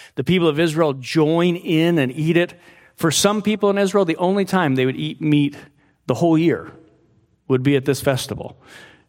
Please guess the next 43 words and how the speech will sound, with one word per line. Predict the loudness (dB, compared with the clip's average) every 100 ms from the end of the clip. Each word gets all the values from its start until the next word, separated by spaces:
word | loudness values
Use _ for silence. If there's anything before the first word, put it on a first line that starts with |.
| _
And | -10 -2
here | -2
comes | 0 0 0
the | -4
priest, | -4 0 2 0 -2 -12 -18 -20 -20 -20 -8
you | -4
know, | -2 -2 -4
y-, | -8 -12 _ _ _
you've | -8 -4 0
already | 0 -2
given | 0 0 0 0
your | -2
tithe, | -4 -4 -2 0 -2 -2 -8 -20 _ _ _ _
and | -8 -4
then, | -4 -6 -10 _ -10
you | -4
know, | -4
he | 0 -2
swings | -2 -2 -2 0 -2
around | -2 -2 -2 -4
with | -6 -6
the |
basket | -4 -4 -4 -4 -4 -4
and | -4
just | -4 -6
kinda | -6 -6
shakes | -6 -2 -2 0 -6
it | -4
a |
little | -2 -2
bit | -2 -4
more, | -2 0 0 -4 -8 -14
you | -10
know, | -6 -6
says, | -6 -6 -6 -6
uh, | -6 -8 -12 -20 -20 -20 -20 _
"Keep | -4 -2
going, | 0 0 -2 -4 -10
you | -4
know, | -2
that's | -2 0
not | 0 0
enough." | 0 -2 -4 -12 -18